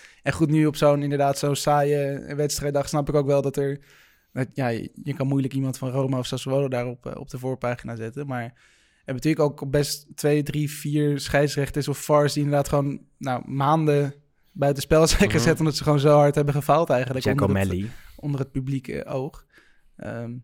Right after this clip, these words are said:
Speaker 2: Ja.
Speaker 1: maar goed, ja, het, het is niet best. En eigenlijk ook bij Sampdoria en Milan later die avond, die Calvarese,
Speaker 2: Ja.
Speaker 1: die maakte er
Speaker 2: Ja.
Speaker 1: ook een potje van. Die,
Speaker 2: Ja.
Speaker 1: daar hoor je iets minder over, maar dat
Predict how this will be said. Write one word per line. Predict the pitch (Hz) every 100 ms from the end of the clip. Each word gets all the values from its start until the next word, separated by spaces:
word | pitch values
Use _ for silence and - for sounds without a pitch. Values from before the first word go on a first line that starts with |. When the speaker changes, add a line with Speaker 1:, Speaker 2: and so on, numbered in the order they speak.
| _ _ _ _ _ _ _ _ _ _ _ _
Speaker 2:
Ja. | - 120 104
Speaker 1:
maar | 147
goed, | 165
ja, | 165
het, | 160
het | 160 151
is | 175
niet | 165 143
best. | 180 190
En |
eigenlijk | 156 151 151
ook | 156
bij | 147
Sampdoria | - 151 143 156 143
en | 147
Milan | 160 175
later | 156 147 135
die | 143
avond, | 143
die | 135
Calvarese, | 151 151 127 120 165
Speaker 2:
Ja. | 147
Speaker 1:
die | 151
maakte | 147 147
er | 151
Speaker 2:
Ja. | 165
Speaker 1:
ook |
een | 180
potje | 165 151 135
van. | 147
Die, | 151
Speaker 2:
Ja. | 107 -
Speaker 1:
daar | 156
hoor | 156 156
je |
iets | 160 139
minder | 165 175 160
over, | 151 143 156
maar | 160
dat | 160